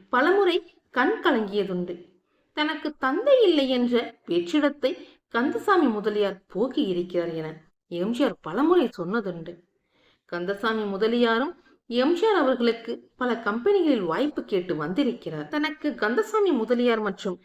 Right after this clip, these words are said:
எம் கே ராதா அவர்களின் மூலம் வாய்ப்பு கிடைக்கும் போல் இருந்தது. தாயையும் அண்ணனையும் சென்னைக்கு வரும்படி கடிதம் எழுதினார். வால்டாக்ஸ் ரோட்டில் ஒரு சிறிய வீட்டில் குடியேறினார்கள் மூவரும். "அம்மா, எனக்கு நிச்சயம்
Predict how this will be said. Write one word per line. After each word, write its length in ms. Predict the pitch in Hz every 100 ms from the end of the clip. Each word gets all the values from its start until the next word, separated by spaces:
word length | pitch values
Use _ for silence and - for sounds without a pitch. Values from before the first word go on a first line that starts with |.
| _ _
எம் 220 | 175 175 180
கே 140 | 175
ராதா 400 | 170 165 240 381
அவர்களின் 460 | 233 202 202 180 170
மூலம் 400 | 180 185 185 - _ _
வாய்ப்பு 520 | 151 165 269 359 370
கிடைக்கும் 420 | 294 196 190 190
போல் 180 | 180 170
இருந்தது. 600 | 165 165 160 151 160 202 _ _ _ _
தாயையும் 840 | 147 139 165 180 180 247 - - -
அண்ணனையும் 680 | 220 302 403 359 294 277 _ - -
சென்னைக்கு 560 | - 349 523 539 359
வரும்படி 400 | 269 262 233 226
கடிதம் 400 | - 185 226 302
எழுதினார். 600 | 240 180 170 156 151 - _ _ _ _ _ 156
வால்டாக்ஸ் 560 | 151 196 - 220 226
ரோட்டில் 420 | 220 208 - 269 - -
ஒரு 260 | 214 220
சிறிய 400 | 220 294 370 523
வீட்டில் 360 | 262 240 202 185
குடியேறினார்கள் 920 | - 208 330 302 196 185 180 165 151
மூவரும். 500 | 160 170 170 151 -
"அம்மா, 500 | - 180 208 196 180 - _ -
எனக்கு 400 | 180 185 185 185
நிச்சயம் 520 | 175 175 262 247